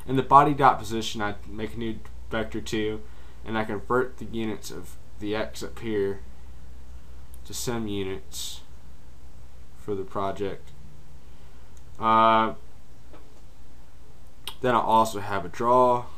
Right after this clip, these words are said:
function. Um, nothing fancy here, basic draw function.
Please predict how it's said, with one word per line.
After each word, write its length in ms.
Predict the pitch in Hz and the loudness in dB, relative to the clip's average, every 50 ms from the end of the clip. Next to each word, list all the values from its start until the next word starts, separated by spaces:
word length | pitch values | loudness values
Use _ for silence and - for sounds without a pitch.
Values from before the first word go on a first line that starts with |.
| - - | -6 -6
function. 640 | - - 131 123 120 120 - - 123 120 120 120 - - - - - - - - - - - - - - - - - - - | -4 0 0 0 0 0 -2 -2 -2 -2 -2 -4 -6 -6 -8 -6 -6 -6 -6 -6 -6 -6 -6 -6 -6 -8 -8 -6 -6 -6 -4
Um, 580 | 98 101 101 104 104 104 101 101 98 101 101 101 - - - - - - - - - - - - - - - - - - - | -2 0 2 2 2 2 2 0 0 -2 -2 -4 -4 -6 -8 -8 -6 -6 -6 -6 -6 -6 -6 -6 -6 -6 -8 -6 -6 -6 -4
nothing 440 | 117 113 113 113 - - 113 107 104 | -2 -2 -2 -4 -4 -6 -6 -6 -6
fancy 500 | - - 113 107 107 92 - - - 90 | -4 -2 -2 -2 -2 -2 -4 -4 -6 -4
here, 340 | 107 110 107 107 107 107 | -2 -2 0 0 0 0
basic 440 | 107 104 101 104 104 101 - 82 - | -2 -2 0 0 0 0 -2 -4 -4
draw 280 | - 104 101 101 104 104 | -2 0 2 2 2 2
function. 560 | - - 107 104 107 104 - 113 107 107 107 | 0 0 -2 -2 -2 -2 -2 -2 -4 -4 -4